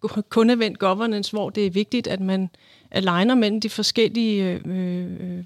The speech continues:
øh, kunder, øh, vi har, og dem, der ejer os. Så de bliver nødt til at blive enige om, hvordan, hvad er grundkravene, eller hvad er der behov for af de enkelte produkter, og så at vi sørger for, at de dertil kan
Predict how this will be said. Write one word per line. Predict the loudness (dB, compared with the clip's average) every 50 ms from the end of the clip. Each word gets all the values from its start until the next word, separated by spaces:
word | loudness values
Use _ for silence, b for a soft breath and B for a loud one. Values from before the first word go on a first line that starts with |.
| -12 -8
øh, | -8 -8
kunder, | -6 -2 0 0 2 0 -2 -4 _ _ -12
øh, | -10 -8 -8 -6 -6 -6 -6
vi | -6
har, | -6 -6 -4 -4 -4
og | -4 -4 -6
dem, | -6 -6
der | -8 -10 -10 -10
ejer | -10 -8 -6 -6
os. | -4 -4 -2 -2 -4 -4 -8 _ _ _ _ _ _ _ _ _ -10
Så | -8 -4
de | -4 -4
bliver | -2 0 0
nødt | 2 2 2 2
til | 2 0
at | 2 0 0 0
blive | 0 0 0 0 2 2
enige | 2 4 4 4 4 2 2 0
om, | -2 -2
hvordan, | -2 -2 -4 -4 -2 -2 -2 -2 -2 -6 _ b b b b b
hvad | -4 -2 -2 0
er | 0 -2 -2 -4 _ _ _ _ _ _ _ _
grundkravene, | 0 2 2 2 0 -4 -6 -6 -4 -4 -4 -4
eller | -2 -2
hvad | 0 0
er | 0
der | 0 0
behov | 0 0 2 2 2 2 2
for | 0 0 -2 0 0 -2 -4
af | -4
de | -4 -4
enkelte | -4 -4 -4 -4 -4 -4
produkter, | -4 -2 -2 -2 0 0 -2 -2 -2 -4 -6 -6 b b b b b b
og | b -4 0
så | 2 4
at | 2 2 2 2
vi | 0
sørger | 2 2 2 2 2
for, | 2 2 0
at | 0 0 0
de | -2
dertil | -2 0 -2 -2 -2 -4 -4 -4 -4
kan | -4 -2 -2 -2 -2